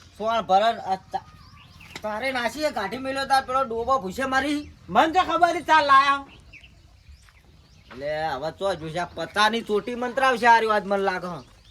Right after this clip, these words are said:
Speaker 1: હું એના હાથ ઉપર એના માટે રાખું. ઉપાડ કર નાખ્યો એને હવે.
Speaker 2: ઉપાડ
Speaker 1: જમ-,
Speaker 2: કર્યો?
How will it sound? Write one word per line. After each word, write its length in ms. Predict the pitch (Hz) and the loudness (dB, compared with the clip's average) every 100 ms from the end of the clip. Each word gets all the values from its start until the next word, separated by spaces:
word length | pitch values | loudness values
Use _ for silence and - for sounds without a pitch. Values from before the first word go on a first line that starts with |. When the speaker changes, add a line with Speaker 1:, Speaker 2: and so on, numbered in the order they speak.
| - - | -20 -16
Speaker 1:
હું 180 | 147 247 | -8 -4
એના 140 | 240 269 | 0 2
હાથ 240 | 240 247 | 0 -2
ઉપર 220 | 254 294 | -2 2
એના 220 | 285 294 | 2 2
માટે 260 | 277 262 262 | 2 0 0
રાખું. 420 | 240 226 226 233 - _ _ - - - _ _ _ _ _ - - | 0 0 -4 -12 -16 _ _ -20 -20 -20 _ _ _ _ _ -20 -20
ઉપાડ 340 | 185 - 311 294 | -8 2 4 4
કર 140 | 330 | 2
નાખ્યો 440 | 320 302 294 277 | 4 4 4 4
એને 220 | 254 240 233 | 4 4 4
હવે. 280 | 214 202 185 - | 4 2 -4 -14
Speaker 2:
ઉપાડ 240 | 208 202 320 | -4 2 4
Speaker 1:
જમ-, 80 | 311 | 6
Speaker 2:
કર્યો? 340 | 349 370 | 4 4